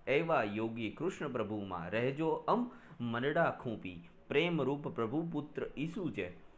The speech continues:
ક્ષમા સિંધુને વંદન હો, રહમ નેકીના પરમ પ્રચારક હજરત મહેમદ દિલે રહો, જરથોસ્તીના ધર્મગુરુની પવિત્રતા દિલમાં વ્યાપો, સર્વધર્મ સંસ્થાપક સ્મરણો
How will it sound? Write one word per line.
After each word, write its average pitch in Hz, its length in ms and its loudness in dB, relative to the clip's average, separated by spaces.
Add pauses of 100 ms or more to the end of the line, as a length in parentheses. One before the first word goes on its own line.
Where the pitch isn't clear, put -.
(180)
ક્ષમા 180 380 4
સિંધુને 160 540 2
વંદન 143 480 2
હો, 104 280 -2 (100)
રહમ 135 380 2
નેકીના 127 560 -2
પરમ 143 360 0
પ્રચારક 117 680 0
હજરત 143 400 0
મહેમદ 113 420 -4
દિલે 135 420 2
રહો, 98 320 -4 (280)
જરથોસ્તીના 151 880 0
ધર્મગુરુની 135 840 -2
પવિત્રતા 139 760 0
દિલમાં 139 520 0
વ્યાપો, 95 440 -2 (560)
સર્વધર્મ 127 800 0 (320)
સંસ્થાપક 135 720 0 (100)
સ્મરણો 120 440 -2